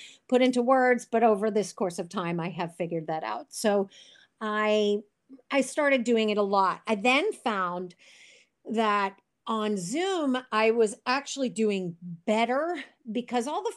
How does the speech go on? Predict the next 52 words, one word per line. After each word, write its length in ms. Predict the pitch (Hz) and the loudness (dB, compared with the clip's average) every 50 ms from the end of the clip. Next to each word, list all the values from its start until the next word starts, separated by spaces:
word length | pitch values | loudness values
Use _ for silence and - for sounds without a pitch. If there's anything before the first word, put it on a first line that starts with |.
| _ - | _ 0
focus 400 | - 240 226 226 - 247 240 - | 2 2 2 2 0 -4 -4 -4
of, 140 | 247 214 220 | -4 -4 -2
like, 180 | 220 214 220 233 - | -4 -4 -4 -6 -4
all 320 | 226 226 240 247 254 262 | 0 2 2 2 2 0
the 160 | 254 247 240 | -2 -6 -8
stuff 320 | 240 - - 240 202 - - | -8 -6 -6 -6 -6 -6 -8
around 520 | 160 156 170 196 214 220 233 240 247 220 | -12 -10 -8 -6 -4 -4 -2 -2 -2 -2
me 140 | 226 226 220 | -2 -4 -4
was 220 | 214 208 202 185 165 | -2 -4 -4 -6 -6
gone. 500 | 156 - 190 202 196 180 170 160 160 170 | -4 -4 -2 -2 -2 -4 -4 -6 -6 -6
I 100 | 180 185 | -6 -6
was 140 | 202 202 | -6 -8
just 340 | - - 202 - - - - | -10 -10 -12 -10 -10 -10 -8
staring 460 | - - 233 226 240 254 277 277 269 233 | -4 -2 -2 -2 0 0 -2 -2 -2 -4
at 140 | 214 - - | -6 -6 -8
the 60 | - | -16
child's 720 | - - - 247 214 214 220 220 220 208 208 190 170 - _ _ | -12 -8 -4 -2 0 0 2 2 0 0 -2 -4 -8 -14 _ _
face 380 | - 190 196 208 233 240 - - | -4 -2 0 0 -2 -2 -6 -10
pretty 240 | - 302 262 277 294 | -8 -6 -6 -4 -4
much 400 | 294 311 330 330 - - - _ _ - - - - - _ _ _ _ - | -4 -4 -4 -6 -6 -10 -12 _ _ -20 -20 -20 -20 -20 _ _ _ _ -4
and 320 | - 233 226 226 220 226 220 | 0 2 2 2 2 2 2
their 160 | 214 196 190 | 2 2 0
body, 560 | 175 175 202 196 190 190 202 202 196 190 196 | 0 0 2 2 2 2 2 0 0 -2 -2
their 360 | 190 208 196 180 175 175 175 170 - | -2 -2 -2 -2 -4 -6 -10 -14 -6
torso. 640 | - 208 226 214 208 - - 190 165 - 120 117 117 - | 0 2 2 2 2 0 -4 -8 -6 -6 -6 -8 -8 -6
Um, 160 | 220 202 202 | -6 -6 -4
so 160 | 208 - 240 220 | -4 -2 0 0
I'm 200 | 214 214 220 233 | 2 2 2 0
like, 340 | 220 208 220 214 202 - _ _ _ _ _ - | 0 0 -2 -2 -4 -6 _ _ _ _ _ -6
"Oh 100 | 254 285 | -4 -4
my 140 | 294 311 311 | -2 -4 -4
God, 220 | 302 370 403 415 339 | -4 -4 -2 0 0
I 60 | 233 220 | 0 -2
can 160 | - 214 196 | -2 -4 -4
see 200 | 196 - - 180 | -4 -6 -6 -6
your 160 | 175 185 208 | -4 -6 -8
tongue 420 | - - 262 294 339 320 233 202 | -8 -10 -12 -10 -8 -8 -6 -6
and 100 | 185 185 | -6 -4
I 80 | 196 - | -4 -4
can 220 | 240 - - 269 | -2 2 2 2
<laughs> 20 | - | 2
see 240 | - - - 269 247 | 2 0 0 0 2
what 240 | 233 247 254 - | 2 0 0 0
you're 100 | 254 254 | -2 -4
doing 280 | 233 196 220 214 226 240 | -2 0 0 0 0 0
with 140 | 247 240 254 | 0 0 0
your 140 | 262 240 247 | -2 -2 -2
jaw. 420 | - - 285 277 311 330 294 247 202 | -4 -2 0 0 0 2 2 2 2
And 160 | 190 185 190 | 2 2 2
I 80 | 208 226 | 0 0
can 180 | - 311 262 | 0 -2 -4
see," 360 | 233 - - 254 254 254 - | -4 -4 -6 -4 -4 -4 -6